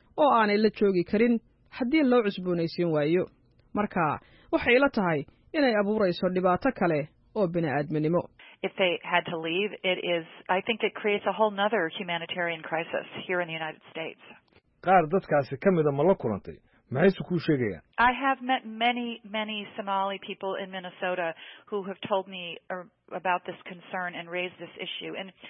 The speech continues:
Speaker 2: what I'm always struck by is the, the, the
Speaker 1: Waxaan la
Speaker 2: courage
Speaker 1: kulmay
Speaker 2: and the
Speaker 1: Soomaali
Speaker 2: willingness
Speaker 1: aad iyo aad u badan oo Minnesota jooga, kuwaas oo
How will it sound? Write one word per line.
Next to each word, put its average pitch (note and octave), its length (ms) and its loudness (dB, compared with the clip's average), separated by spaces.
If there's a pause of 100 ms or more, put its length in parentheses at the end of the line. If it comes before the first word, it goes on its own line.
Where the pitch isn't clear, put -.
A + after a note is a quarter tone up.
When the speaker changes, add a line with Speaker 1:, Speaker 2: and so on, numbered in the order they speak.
(260)
Speaker 2:
what B3 140 4
I'm C4+ 200 4
always B3+ 240 -2 (140)
struck A#3+ 300 0
by E3+ 400 0
is F3+ 240 -6 (140)
the, F3 320 -6 (760)
the, F3 100 -8 (200)
the E4 60 -4
Speaker 1:
Waxaan C#4+ 200 4
la D4 80 4
Speaker 2:
courage C4+ 100 0
Speaker 1:
kulmay A3+ 160 4
Speaker 2:
and G3+ 80 2
the - 60 -10
Speaker 1:
Soomaali A3 300 4
Speaker 2:
willingness G#3 280 4
Speaker 1:
aad E3 40 -6
iyo G3 220 4
aad G3+ 180 2
u B3 40 0
badan A3 260 2
oo G3 80 2
Minnesota F3+ 500 0 (100)
jooga, D#3 220 -2 (580)
kuwaas G3+ 480 4
oo F3+ 120 4